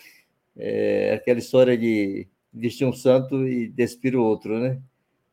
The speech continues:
Então, não há uma regra nisso, a regra é que aquele que preside, aquele que coordena, aquele que está à frente, deve estar sempre atento às necessidades de cada um dos discípulos que frequenta a sua casa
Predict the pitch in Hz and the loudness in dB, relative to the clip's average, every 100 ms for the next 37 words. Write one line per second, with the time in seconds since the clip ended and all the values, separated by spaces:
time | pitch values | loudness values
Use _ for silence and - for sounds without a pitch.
0 | _ _ _ - 123 127 139 131 147 143 | _ _ _ -4 0 2 4 6 4 6
1 | 135 131 160 151 143 151 - 185 - - | 8 8 4 2 2 0 -4 -4 -4 -8
2 | - 120 117 123 127 147 165 165 143 131 | -6 0 4 4 2 0 0 0 -2 0
3 | 139 156 - - - _ 127 123 120 120 | 2 0 -4 -8 -10 _ 0 0 0 -4
4 | 120 120 104 117 131 113 107 - 113 104 | -6 -4 -4 -2 -2 0 -2 -2 -6 -8
5 | 110 107 101 117 123 117 104 107 104 - | -8 -6 -2 0 0 0 -4 -8 -12 -6
6 | 110 104 117 123 127 - - - - - | -6 -4 -4 -4 -4 -8 -12 -12 -20 -20
7 | - - 139 135 135 131 - 160 160 170 | -14 -2 4 4 4 0 2 0 4 2
8 | 170 143 147 143 139 139 135 131 120 117 | 4 2 2 2 0 0 -2 -6 -2 2
9 | 123 123 - - 135 131 131 127 117 107 | 2 2 -4 -2 0 2 0 -2 -6 -6
10 | - 120 - - 120 123 123 123 120 143 | -2 -4 -4 -8 -2 0 0 -4 -2 -2
11 | 139 127 95 92 - | 0 0 -2 -4 -14